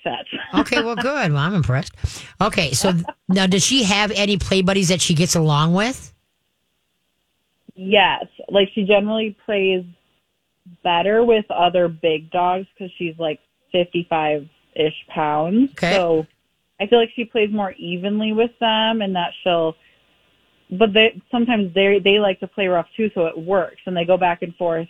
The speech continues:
Speaker 1: back and forth, and, like, she'll, you know, be on her back and then pin the other one down, and then that one pins her down. It's, like, more reciprocal.
Speaker 2: Okay. Okay.
Speaker 1: But with smaller dogs, she sometimes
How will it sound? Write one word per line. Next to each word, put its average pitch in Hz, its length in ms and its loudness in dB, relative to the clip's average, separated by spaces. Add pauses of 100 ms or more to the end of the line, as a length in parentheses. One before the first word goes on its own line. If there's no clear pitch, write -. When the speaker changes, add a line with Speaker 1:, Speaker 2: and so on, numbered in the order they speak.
Speaker 1:
back 160 220 -2
and 156 140 -10
forth, 160 420 -2
and, 165 220 -2
like, 151 200 -4 (140)
she'll, 156 340 0
you - 120 -4
know, 139 120 0
be 160 180 2
on 165 120 2
her 165 100 0
back 147 480 0
and 165 140 -6
then 147 240 -4 (840)
pin 190 160 2
the 180 100 4
other 202 160 4
one 196 140 0
down, 180 180 2
and 170 100 -8
then 160 140 -8
that 160 160 -8
one 151 100 -14
pins 165 240 -16
her 190 180 2
down. 170 220 2
It's, 170 160 -4
like, 180 160 -2
more 170 500 0 (500)
reciprocal. 247 840 0
Speaker 2:
Okay. 208 280 -4 (320)
Okay. 156 200 -2 (260)
Speaker 1:
But 196 120 -6
with 202 140 -8 (320)
smaller 190 400 2
dogs, 208 360 -2
she 208 140 -8
sometimes 175 600 -8